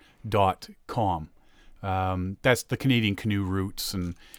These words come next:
you can find canoe routes all over Canada, a-, as well as a whole bunch of other information. But if you're looking for, check out something and, and a place you'd like to paddle,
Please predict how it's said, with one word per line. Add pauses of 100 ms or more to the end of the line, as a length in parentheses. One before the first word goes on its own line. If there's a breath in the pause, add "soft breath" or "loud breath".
(100)
you
can
find
canoe
routes
all
over
Canada, (220 soft breath)
a-,
as
well
as
a
whole
bunch
of
other
information.
But
if
you're
looking
for, (680 soft breath)
check
out
something
and,
and
a
place
you'd
like
to
paddle,